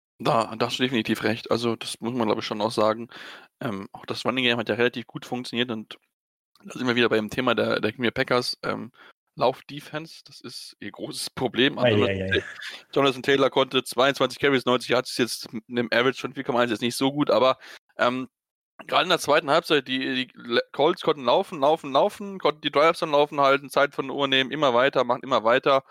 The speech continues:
Speaker 1: Gut, klar, Randall hat ein bisschen zu viel Zeit dann Aaron Rodgers gegeben, der aber auch dann nur 'nen, 'nen Field Goal machen konnte und obwohl dann auch die profitiert wurden von zahlreichen Defensive Holding Calls, die sich die, äh, Colts Defense eingehandelt hat. Also das war überhaupt nicht gut. Ähm,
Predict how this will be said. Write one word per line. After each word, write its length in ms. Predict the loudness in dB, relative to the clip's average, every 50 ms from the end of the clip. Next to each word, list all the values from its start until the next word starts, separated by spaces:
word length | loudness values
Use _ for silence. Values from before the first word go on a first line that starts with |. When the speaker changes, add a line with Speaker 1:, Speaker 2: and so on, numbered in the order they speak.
| -14 -20 -20 -20 _ _
Speaker 1:
Gut, 140 | -10 -6 -2
klar, 200 | 2 2 2 2
Randall 240 | 2 0 2 2 2
hat 160 | 2 2 -2
ein 60 | -6 -16
bisschen 160 | -16 -16 -16
zu 120 | -16 -16 -12
viel 240 | -8 -8 -6 -6
Zeit 260 | -2 0 0 2 2 0
dann 80 | 2
Aaron 200 | 2 2 2 2
Rodgers 300 | 0 -2 -2 -4 -8 -8
gegeben, 380 | -12 -10 -4 -2 -2 -2 -2 0
der 140 | 2 2 2
aber 140 | 2 0 -6
auch 80 | -10
dann 200 | -8 -8 -10 -8
nur 280 | -6 0 2 2 2 0 _ -10 -20 -20 -20 _ _
'nen, 260 | -2 0 0 2 2
'nen 140 | 0 0 0
Field 220 | -2 -6 -10 -4 0
Goal 200 | 2 4 4 4
machen 280 | 2 0 -2 -4 -4
konnte 380 | -2 -2 -2 0 0 2 2 4
und 120 | 4 2
obwohl 300 | 0 -2 0 0 2 2
dann 120 | 2 2 0
auch 80 | -4
die 160 | -6 -10 -14 -14 -14 -14 -12
profitiert 440 | -12 -14 -12 -4 -2 -2 -2 0
wurden 200 | -2 -2 -2 0
von 280 | 0 0 -2 -2 -2 -6 _ -20 -20 -20 -20 _ _ -8
zahlreichen 840 | -2 2 4 4 4 4 4 4 4 4 2 0 -4 -10 -12 -14 _ -10
Defensive 560 | -10 -6 -4 -2 0 0 0 0 -2 -4 -2 0
Holding 280 | 0 0 0 0 -2
Calls, 300 | 0 2 2 2 2 0
die 100 | -4 -10
sich 160 | -12 -12 -14
die, 160 | -12 -12 -12 -12 _ _
äh, 120 | -10 -10
Colts 260 | -2 0 2 0 2 0
Defense 320 | -4 -6 -6 -2 0 0
eingehandelt 440 | 0 2 2 2 2 0 0 0 0
hat. 100 | 0 0
Also 160 | 0 -2 -2
das 60 | -2
war 100 | -2 -2
überhaupt 340 | -2 -2 -4 -4 -4 -4 -4
nicht 160 | -6 -8 -4
gut. 240 | -2 -2 -2 -2 -2 -8 -18 -18 -18 -20 -20 -8 -2
Ähm, 280 | 0 0 0 -2 -6